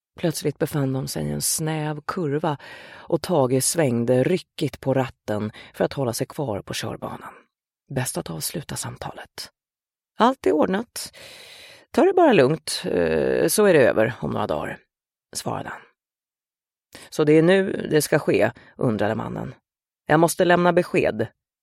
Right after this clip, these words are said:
Även Tage kände av nervositeten. Det var mycket som stod på spel. Men just därför var det också viktigt att de hade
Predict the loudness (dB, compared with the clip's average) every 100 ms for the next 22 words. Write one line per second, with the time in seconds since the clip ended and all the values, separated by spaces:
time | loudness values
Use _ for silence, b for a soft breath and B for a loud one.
0 | _ _ _ 0 2 0 -2 0 0 0
1 | -4 -4 -4 -2 -4 -4 -6 -8 -8 -10
2 | -8 -10 -8 -8 -8 B B B B B
3 | _ -4 -2 -2 -6 -6 -4 -2 -4 -4
4 | -6 -6 -8 -4 -4 -2 -4 -8 _ _
5 | _ _ _ _ _ -2 2 2 0 -4
6 | 0 4 4 0 0 0 -2 B -2 2
7 | 2 0 -2 -2 -2 -4 -8 -8 -6 -6
8 | -6 -4 -4